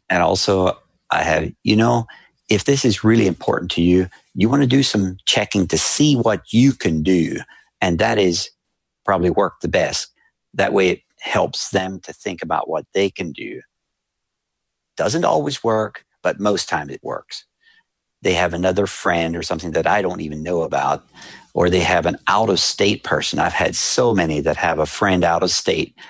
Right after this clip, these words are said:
The friend will call from out of state with his credit card number and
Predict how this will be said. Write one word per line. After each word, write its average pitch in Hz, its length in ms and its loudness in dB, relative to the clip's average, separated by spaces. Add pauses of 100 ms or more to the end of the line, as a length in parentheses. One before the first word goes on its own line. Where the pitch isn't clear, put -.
(200)
The 87 100 -2
friend 92 320 0
will 80 140 0
call 120 680 0
from 98 180 -4
out 98 220 2
of 101 80 -4
state 87 340 -8
with 127 300 -2
his 143 180 -6
credit 147 400 -6
card 147 220 -8
number - 260 -18 (880)
and 87 260 -8